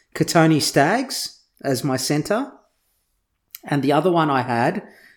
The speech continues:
was Campbell Graham, who overtook Zach Lomax towards the end of the season for me. Zach Lomax played great. Another one who had a breakout season. So, and can I also say the other person I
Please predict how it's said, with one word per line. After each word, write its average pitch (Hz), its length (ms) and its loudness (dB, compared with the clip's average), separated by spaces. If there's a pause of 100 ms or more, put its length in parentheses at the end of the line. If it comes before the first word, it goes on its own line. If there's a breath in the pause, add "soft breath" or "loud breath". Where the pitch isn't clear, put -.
(100 loud breath)
was 139 480 4
Campbell 147 400 2
Graham, 143 560 -2 (320)
who 131 120 -2
overtook 131 440 0
Zach 131 260 -2
Lomax 170 480 -2
towards 127 260 -4
the 139 80 0
end 127 120 -2
of 127 40 -12
the 135 60 -6
season 131 320 -2
for 139 180 -6
me. 117 100 0
Zach 139 280 -2
Lomax 131 380 -4
played 117 280 -6
great. 127 300 0 (400 loud breath)
Another 143 300 2
one 127 380 2
who 123 200 0
had 120 140 0
a 113 60 -2
breakout 117 540 -2
season. 123 600 -2 (360 soft breath)
So, 117 460 2 (300 loud breath)
and 143 160 0
can 160 120 0
I 160 120 4
also 175 260 2
say 160 300 2
the 143 140 2
other 143 160 2
person 143 360 0
I 120 180 -2